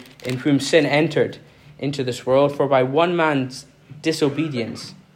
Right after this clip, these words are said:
one man's disobedience, many were made sinners, so by the obedience of one, many shall be made righteous." You know, sin is like a disease, and it has come in,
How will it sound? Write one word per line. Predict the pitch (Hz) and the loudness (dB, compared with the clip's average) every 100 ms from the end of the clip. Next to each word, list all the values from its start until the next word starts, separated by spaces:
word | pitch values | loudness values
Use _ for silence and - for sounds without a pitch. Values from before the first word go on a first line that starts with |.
| _ _ - _ _ - - _ - | _ _ -20 _ _ -20 -20 _ -10
one | 131 143 | -2 0
man's | 139 139 - | 2 2 0
disobedience, | 139 131 131 131 123 120 | -2 -2 -4 -2 -4 -2
many | 135 147 | -2 0
were | 147 135 | 2 0
made | 127 123 | 0 -2
sinners, | - 123 113 - | -4 -4 -4 -2
so | 139 131 | -2 0
by | 120 | 0
the | 120 | -2
obedience | 113 127 135 127 | -4 -4 -4 -6
of | 117 | -4
one, | 117 113 113 | -4 -4 -6
many | 123 120 | -6 -4
shall | - | -6
be | 113 | -6
made | 117 113 110 | -6 -6 -6
righteous." | 110 117 117 98 - - _ - - - | -4 -4 -4 -10 -12 -18 _ -20 -20 -8
You | - | -2
know, | 143 | -2
sin | - 208 202 | 4 6 6
is | 180 165 156 | 6 4 6
like | 170 165 | 6 6
a | 143 | 2
disease, | 139 139 185 196 147 - - - - - - _ - - | 2 0 2 2 -2 -8 -18 -20 -20 -20 -20 _ -20 -10
and | 127 139 131 127 - | -4 -2 0 -2 -2
it | 143 131 - | 0 0 -2
has | 135 131 | -4 -4
come | - 160 156 | 0 2 6
in, | 202 156 120 - | 6 6 0 -8